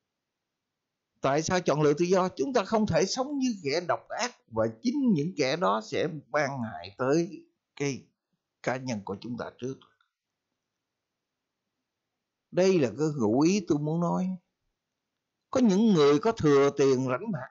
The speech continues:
lắm. Tôi không biết họ, nếu mà nói chuyện làm, họ làm chuyện rùi bu thì tôi không dám nói. Có thể là họ nghĩ rằng họ làm phước, cái chuyện đó là phước. Nhưng mà thôi, tôi cũng miễn bàn.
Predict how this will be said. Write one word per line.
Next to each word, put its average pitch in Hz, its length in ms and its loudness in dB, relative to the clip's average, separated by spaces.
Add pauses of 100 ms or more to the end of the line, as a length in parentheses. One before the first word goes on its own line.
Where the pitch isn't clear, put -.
lắm. 302 100 -16 (1400)
Tôi 202 140 6
không 226 180 2
biết 277 180 0
họ, 143 400 0
nếu 185 200 4
mà 175 140 2
nói 165 200 0
chuyện 139 380 -2
làm, 127 360 -2 (140)
họ 113 200 -4
làm 127 240 -4
chuyện 123 240 -2
rùi 110 180 4
bu 147 340 0
thì 117 60 -2 (120)
tôi 143 180 -2
không 165 160 -8
dám 202 140 -2
nói. 220 320 -2 (1120)
Có 208 120 0
thể 151 280 2
là 143 160 2
họ 120 160 0
nghĩ 131 220 2
rằng 139 160 -2
họ 120 160 0
làm 120 220 0
phước, 226 240 0
cái - 140 -8
chuyện 117 200 -4
đó 156 100 -2
là 117 180 -6 (100)
phước. 202 140 4 (920)
Nhưng 156 180 2
mà 127 120 2
thôi, 156 240 2
tôi 160 100 2
cũng 151 200 -2
miễn 139 200 2
bàn. - 260 -2